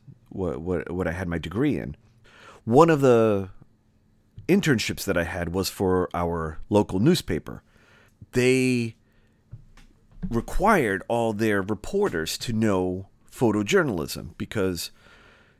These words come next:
even back in the nineties, <laughs> uh, newspapers were not doing so well,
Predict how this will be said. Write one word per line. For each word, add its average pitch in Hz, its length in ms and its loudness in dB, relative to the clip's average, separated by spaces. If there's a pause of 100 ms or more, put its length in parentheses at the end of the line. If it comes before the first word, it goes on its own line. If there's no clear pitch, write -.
even 180 260 4
back 160 240 2
in 151 80 4
the 123 80 4
nineties, 110 680 0 (280)
<laughs> - 280 -2
uh, 87 340 -2 (500)
newspapers 127 760 2
were 104 240 2
not 131 260 2
doing 120 560 0
so - 260 -4
well, 82 360 -4